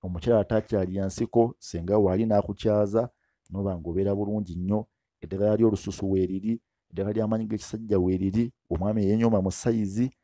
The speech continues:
ng'omukyala ali eyo ng'amazzi gaagaana. Nja kuwa eddagala eddungi, taapu erabike nti esumulukuka, naawe obeere ng'abakyala abalala.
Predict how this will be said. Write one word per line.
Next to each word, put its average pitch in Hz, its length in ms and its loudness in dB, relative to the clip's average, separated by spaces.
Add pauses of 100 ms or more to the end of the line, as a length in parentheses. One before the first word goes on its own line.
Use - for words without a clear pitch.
(240)
ng'omukyala 147 500 -4
ali 110 200 0
eyo 117 240 8
ng'amazzi 95 480 0
gaagaana. 87 760 -4 (400)
Nja 90 200 -4
kuwa 104 180 0
eddagala 98 260 4
eddungi, 95 600 0 (420)
taapu 92 420 0
erabike 85 320 -4
nti 92 120 -4
esumulukuka, 98 720 0 (400)
naawe 92 400 0
obeere 90 300 -4
ng'abakyala 87 560 -4
abalala. 80 400 -6